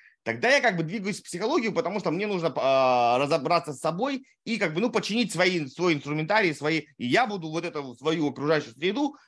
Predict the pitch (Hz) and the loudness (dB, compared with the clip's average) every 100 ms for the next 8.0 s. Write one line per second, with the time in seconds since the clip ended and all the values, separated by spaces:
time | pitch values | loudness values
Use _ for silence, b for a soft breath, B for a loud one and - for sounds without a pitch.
0 | B 123 175 196 147 - - _ 139 208 | B 2 4 4 2 -4 -20 _ -4 -2
1 | 196 107 90 90 131 151 160 123 131 - | -2 -6 -8 -6 -4 -4 -6 -8 -8 -8
2 | 170 180 240 180 120 120 165 175 170 B | -14 -8 -4 -2 -2 -4 -4 -4 -6 B
3 | B B B _ - 107 202 247 190 165 | B B B _ -6 -4 -2 -4 -4 0
4 | 202 220 190 170 196 185 - 160 131 123 | 2 2 0 0 2 2 2 0 0 0
5 | 156 202 147 139 127 127 131 294 - - | 2 2 0 -2 -4 -4 -2 0 0 -4
6 | _ _ - 214 202 165 135 180 269 190 | _ _ 0 2 2 -2 -2 -2 0 0
7 | 156 180 240 196 165 165 180 208 277 269 | 0 2 4 4 4 2 0 0 -4 -6